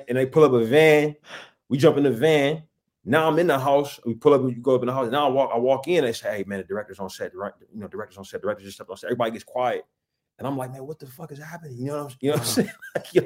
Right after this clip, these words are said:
Speaker 2: Wow.
Speaker 1: 'Cause I'm, I'm used to, I'm used to film school where it's like, you know.
Speaker 2: Did you
Speaker 1: we
Speaker 2: lean
Speaker 1: pu-
Speaker 2: on the A D for, like, just,
Speaker 1: Big
Speaker 2: "Hey, man,
Speaker 1: time,
Speaker 2: what,"
Speaker 1: bro.
Speaker 2: Okay,
Speaker 1: Big
Speaker 2: good.
Speaker 1: time.
Speaker 2: Good.
Speaker 1: Big time. Now, I, e-, every, you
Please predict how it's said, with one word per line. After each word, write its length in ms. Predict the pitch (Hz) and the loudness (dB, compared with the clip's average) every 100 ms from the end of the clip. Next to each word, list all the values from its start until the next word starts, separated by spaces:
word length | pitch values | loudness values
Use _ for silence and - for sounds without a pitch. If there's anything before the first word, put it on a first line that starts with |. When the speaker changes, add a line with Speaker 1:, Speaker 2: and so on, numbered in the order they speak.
| - | 0
Speaker 2:
Wow. 360 | - 127 123 104 _ - - _ | -10 -10 -10 -14 _ -20 -20 _
Speaker 1:
'Cause 100 | 120 | 0
I'm, 140 | 143 147 | 0 0
I'm 120 | 147 | 0
used 220 | 151 135 | 2 2
to, 180 | 127 123 - | 0 -4 -4
I'm 120 | 165 | 0
used 140 | 143 117 | 0 -2
to 60 | |
film 300 | - 214 196 | 0 4 4
school 260 | - 139 123 | 4 4 6
where 120 | 131 | 6
it's 140 | 135 131 | 4 2
like, 280 | 127 113 - _ _ | 2 2 -8 _ _
you 80 | 160 | -6
know. 340 | 151 101 87 _ _ | -2 -2 -4 _ _
Speaker 2:
Did 200 | 160 151 | -2 0
you 80 | 175 | 0
Speaker 1:
we 60 | 180 | 2
Speaker 2:
lean 260 | 190 190 | 2 2
Speaker 1:
pu- 60 | 185 | 0
Speaker 2:
on 100 | 185 | 0
the 140 | 180 | 2
A 140 | 180 180 | 2 2
D 320 | 165 202 220 | 0 0 -2
for, 440 | - 190 175 170 160 | -4 -4 -2 -2 -2
like, 240 | 151 143 | -6 -6
just, 200 | 135 147 | -6 -2
Speaker 1:
Big 200 | 120 127 | -2 0
Speaker 2:
"Hey, 40 | 120 | -2
man, 160 | 120 | -2
Speaker 1:
time, 100 | - | -2
Speaker 2:
what," 40 | 135 | -2
Speaker 1:
bro. 360 | 95 104 101 - | -2 -2 -4 -8
Speaker 2:
Okay, 260 | 131 113 135 | -10 -4 -4
Speaker 1:
Big 80 | 104 | -2
Speaker 2:
good. 80 | 110 | -4
Speaker 1:
time. 280 | 95 80 - _ _ | -6 -8 -16 _ _
Speaker 2:
Good. 260 | 131 120 101 _ - | -12 -10 -12 _ 0
Speaker 1:
Big 220 | 135 135 | 0 0
time. 300 | 110 90 87 | -4 -4 -2
Now, 180 | 117 107 | -2 -2
I, 140 | 104 | -4
e-, 220 | 123 123 123 | -4 -4 -4
every, 240 | 123 | -2
you 100 | 123 | -4